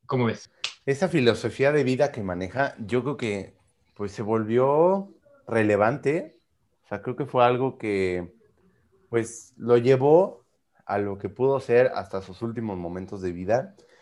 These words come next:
Speaker 2: Ese tipo de cosas. Sabemos que él era característico por siempre salir con una playera negra, de cuello de tortuga, jeans y tenis blancos. Sé que eso puede ser insignificante, pero si te pones a pensar un poco más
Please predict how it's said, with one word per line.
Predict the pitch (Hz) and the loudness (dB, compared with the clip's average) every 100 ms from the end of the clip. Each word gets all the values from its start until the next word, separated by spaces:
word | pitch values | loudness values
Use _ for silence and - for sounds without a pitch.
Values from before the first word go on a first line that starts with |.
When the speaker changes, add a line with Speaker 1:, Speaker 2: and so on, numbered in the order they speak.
| _ - | _ -10
Speaker 2:
Ese | 117 147 | -4 -4
tipo | 139 120 135 | -4 0 0
de | 220 | 2
cosas. | 123 131 156 | 0 0 -2
Sabemos | - - 123 180 202 196 | -4 0 4 4 2 2
que | 165 | 2
él | |
era | 160 156 | 4 2
característico | 123 90 - 104 107 - - 95 | 2 -4 -4 -6 -6 -8 -8 -6
por | 92 | -8
siempre | 127 135 139 | -6 -6 -6
salir | - 98 113 | -6 -4 -4
con | 117 | -6
una | 113 107 | -6 -4
playera | 95 95 92 | -2 0 0
negra, | 104 156 165 175 175 _ _ | 0 2 2 0 -2 _ _
de | - 104 | -6 0
cuello | 160 160 | 4 4
de | 127 | 4
tortuga, | 104 98 131 139 147 - _ - | -2 -2 0 0 -2 -8 _ -14
jeans | 101 147 170 - _ - | -4 -2 -2 -4 _ -20
y | 101 | -12
tenis | 107 101 | -8 -6
blancos. | 85 82 - _ _ _ _ _ _ _ | -8 -12 -16 _ _ _ _ _ _ _
Sé | 170 170 | -2 2
que | |
eso | 180 180 | 2 2
puede | 156 139 | 2 2
ser | 139 131 | 0 -2
insignificante, | 117 92 90 92 98 104 85 85 _ _ _ _ _ - | -4 -6 -8 -8 -6 -4 -6 -12 _ _ _ _ _ 2
pero | 120 120 | 4 4
si | 123 | -2
te | 120 | -4
pones | - 151 165 | 0 2 2
a | 151 | 0
pensar | - 101 110 120 117 - | -4 -4 2 2 0 -8
un | 110 104 | -14 -10
poco | 110 113 | -8 0
más | 110 113 - | 0 0 -4